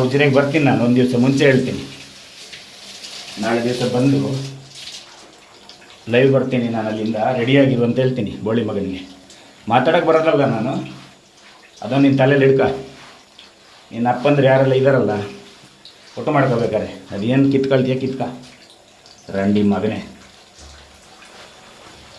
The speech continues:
ಮಾನ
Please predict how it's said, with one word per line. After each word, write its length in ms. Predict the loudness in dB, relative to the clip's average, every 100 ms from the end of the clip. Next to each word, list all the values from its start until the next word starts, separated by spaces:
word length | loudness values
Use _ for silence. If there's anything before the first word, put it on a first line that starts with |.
| -20 -20 -20 -20 -20 -20 -20 -20 -20 -20 -20 -20 -20 -20 -20 -20 -20 -20 -20 -20 -18 -18 -8 -4
ಮಾನ 180 | 0